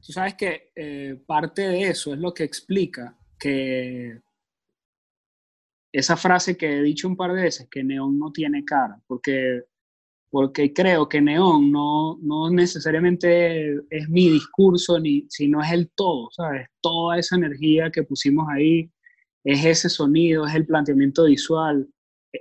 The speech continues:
todo eso es Neón, no solamente, eh, mis letras o nada de eso. Entonces, creo que parte de eso es lo que, es lo que me llevó de alguna u otra forma a decidir que esta vez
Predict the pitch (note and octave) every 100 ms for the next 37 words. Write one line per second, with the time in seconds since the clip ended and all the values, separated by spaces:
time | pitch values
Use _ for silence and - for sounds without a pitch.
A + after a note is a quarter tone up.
0 | - F#3+ G3 G#3 G3 G3+ F#3+ F3+ D#3+ B2+
1 | B2 D#3 D#3+ E3+ F3 F3+ F#3 F3+ F3+ F3
2 | F#3 F#3 _ D#3 C#3+ C3 B2 B2+ _ _
3 | _ _ _ _ D#3 D#3+ D#3+ D#3+ D3 C#3
4 | D#3+ E3 D#3+ C#3+ B2+ B2 B2+ B2 C3 C3+
5 | C#3+ C#3 B2 - A2+ C#3 C3+ E3 E3 _
6 | _ _ - D#3 E3 E3+ D3 C3 B2+ _
7 | D#3+ D#3+ F#3 F3 D3 - E3+ F3+ F3 D#3+
8 | C#3 - B2+ D3 D#3+ E3 D3 B2+ C3+ B2+
9 | C3 D3+ F3 E3 D3 D3 D3+ D3+ D#3+ -
10 | E3+ F3 E3+ C#3+ C#3 C#3 - C3 C3+ C#3+
11 | D#3 F3 _ _ _ _ _ - D3+ C#3
12 | C#3+ D#3+ D3+ - F#3 G3+ G#3+ G#3+ -